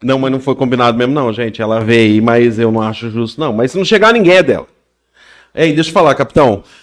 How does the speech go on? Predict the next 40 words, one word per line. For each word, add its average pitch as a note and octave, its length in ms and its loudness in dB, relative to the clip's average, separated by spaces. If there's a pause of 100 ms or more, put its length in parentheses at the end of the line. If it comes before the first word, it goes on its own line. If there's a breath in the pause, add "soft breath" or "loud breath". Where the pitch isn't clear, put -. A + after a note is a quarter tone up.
(340 soft breath)
É, C#3+ 300 6
voltando F3+ 400 4
àquela D#3 240 4
pergunta C#3+ 360 2
lá, B2+ 100 2
mas D#3 440 0
além F3 380 6
daquilo G3+ 320 2
que - 80 -4
você F3+ 140 0
contou, E3 300 2
teve G3+ 300 4
alguma F#3 360 2
outra, E3 560 -2 (400)
algum A#2+ 280 -12
outro D3 220 -8
acontecimento C3+ 580 -10
assim C#3+ 220 -12
que C3+ 100 -18
você C#3 140 -16
falou, C3+ 180 -10
cara, A2 300 -12
o A2 60 -16
bicho A2+ 240 -14
tá - 80 -16
pegando E3+ 380 -8
aqui, A3 180 -10
hein? C3+ 280 -12 (540 soft breath)
Ou F4 180 -2
foi, B3+ 280 -6 (240)
ou E3+ 180 -8
você A#3 160 -12
sempre B3+ 240 -6
levou G#3 220 -4
sorte F#3+ 260 -8
assim, F#3+ 140 -18
de D#3+ 140 -16
tudo G#3+ 200 -20
ser G3+ 140 -14
mais, E3 580 -14